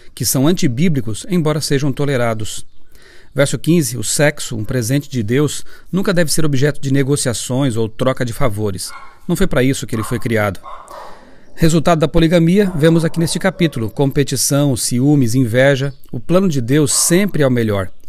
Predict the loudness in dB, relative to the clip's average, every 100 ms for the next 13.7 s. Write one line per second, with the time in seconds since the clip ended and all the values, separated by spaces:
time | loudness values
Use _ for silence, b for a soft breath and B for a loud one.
0 | -2 2 4 2 0 0 -4 -8 -2 0
1 | 2 0 -2 -2 -4 -12 -14 -14 b b
2 | b b 2 2 2 -2 -2 2 2 2
3 | 0 2 2 2 0 -2 -2 0 2 2
4 | 0 0 2 2 4 4 2 0 -4 -14
5 | -4 0 2 4 4 4 2 2 0 2
6 | 0 2 0 2 0 0 -4 -6 B B
7 | B -2 -2 0 0 2 4 4 2 2
8 | 4 4 4 4 2 2 0 0 -2 -6
9 | -8 -8 -2 -2 0 0 0 0 0 2
10 | 2 4 4 4 2 2 0 -2 -8 -10
11 | -6 -2 0 0 -4 -8 -14 B B B
12 | B 2 4 4 2 2 0 2 0 0
13 | -2 -2 -2 0 0 0 -8